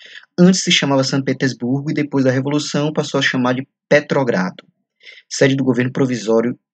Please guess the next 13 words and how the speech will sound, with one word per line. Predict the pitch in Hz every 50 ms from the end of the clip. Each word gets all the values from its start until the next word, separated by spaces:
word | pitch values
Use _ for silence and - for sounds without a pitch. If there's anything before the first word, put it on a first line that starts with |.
| _ _ _ _
e | 139 135 131 135 - -
tomaram | 170 151 131 123 120 120 123 127 135
o | 135 131
poder. | 135 143 131 110 - 190 190 -
Inclusive, | 131 151 147 - 165 147 139 139 135 131 135 135 - _ - - - - -
a | 139
Revolução | 135 156 151 156 143 139 - 135 117
Russa | - 123 127 - 131
foi | - - 147 151
iniciada | 147 147 143 139 - - 123 120 131 131
em | 123
São | 120 - - 135 143 139
Petersburgo, | - 117 - 110 95 92 - - 170 - - - -